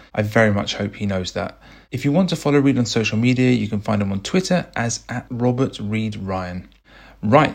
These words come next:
it's time now for the draw to see who has won today's prize of the George Springer Forever commemorative shirt designed by Apollo. I've taken down all the social media handles of everyone who entered and assigned each of you with a number. Over to Google's random number generator with the number of total entrants set as a maximum, and let's see who the winner is.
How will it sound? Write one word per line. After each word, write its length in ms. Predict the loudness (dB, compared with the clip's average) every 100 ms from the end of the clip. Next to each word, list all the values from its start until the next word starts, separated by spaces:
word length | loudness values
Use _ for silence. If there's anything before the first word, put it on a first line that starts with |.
| -8
it's 160 | -8 -6
time 240 | 0 2
now 140 | 2 0
for 120 | 0
the 80 | -2
draw 320 | 2 2 2
to 80 | 0
see 240 | -2 0
who 280 | 2 2 2
has 140 | 2
won 220 | 2 2 2
today's 380 | 0 0 0
prize 320 | -2 -2 -2 -2
of 100 | -6
the 80 |
George 360 | -4 0 -2 -2
Springer 360 | -2 2 2 0
Forever 600 | -2 -2 2 2 2 -2 -4 -8
commemorative 560 | 0 0 2 0 -2 -2
shirt 320 | 0 0 0
designed 440 | -2 2 2 2
by 120 | 2 0
Apollo. 480 | 0 2 2 0 -8 -12
I've 140 | -10 -6
taken 300 | -6 -2 0
down 200 | 0 0
all 220 | -2 0
the 80 | 2
social 320 | 0 2 2
media 240 | 2 0
handles 340 | -2 -2 -2 -6
of 100 | -4
everyone 300 | -2 -2 0
who 120 | 2
entered 320 | 2 0 -4
and 120 | -2
assigned 360 | -2 -2 -4 -4
each 180 | -6 -6
of 80 | -6
you 140 | -4
with 120 | -2
a 40 | 0
number. 480 | 2 4 2 2 -4 -20 -20 _
Over 180 | 2 2
to 100 | 0
Google's 380 | 4 4 4 2
random 380 | 4 4 4 4
number 240 | 6 4
generator 480 | 4 2 2 0 -4
with 160 | -6 -6
the 80 |
number 280 | 0 0 2
of 140 | 0 -2
total 380 | -2 -2 -2
entrants 280 | -4 -4 -6
set 300 | -4 -4 -4
as 120 | -6
a 40 | -2
maximum, 480 | -2 -2 -2 -2 -2
and 220 | -4 -2
let's 240 | -2 -4
see 240 | -4 -2 -2
who 300 | -2 0 2
the 80 | 2
winner 340 | 2 0 -2
is. 440 | 0 2 2 -4